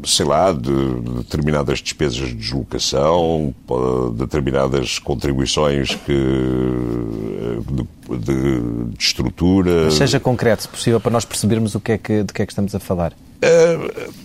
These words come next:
Speaker 1: é muito difícil, é muito difícil entrar agora no concreto disso, porque faz parte de um acordo, de um acordo de empresa. Esse acordo de empresa está a ser discutido.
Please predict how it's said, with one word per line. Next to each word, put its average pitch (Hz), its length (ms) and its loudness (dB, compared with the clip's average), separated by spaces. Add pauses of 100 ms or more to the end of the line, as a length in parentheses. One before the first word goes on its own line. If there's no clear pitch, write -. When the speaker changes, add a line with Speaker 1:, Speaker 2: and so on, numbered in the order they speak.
Speaker 1:
é 156 120 4
muito 170 300 4
difícil, 151 500 6
é 143 120 6
muito 143 200 4
difícil 117 460 4
entrar 104 280 4
agora 104 260 4
no 107 120 6
concreto 95 540 2
disso, 107 240 2
porque 98 480 0 (100)
faz - 220 2
parte 78 340 -2
de 82 60 0
um 85 100 4
acordo, 76 520 0
de 69 60 0
um 80 120 2
acordo 82 260 0
de 69 80 2
empresa. 53 400 -4
Esse - 200 -2
acordo 98 260 2
de 82 80 2
empresa 85 380 2
está 73 180 0
a 71 60 2
ser 71 180 0
discutido. - 520 -6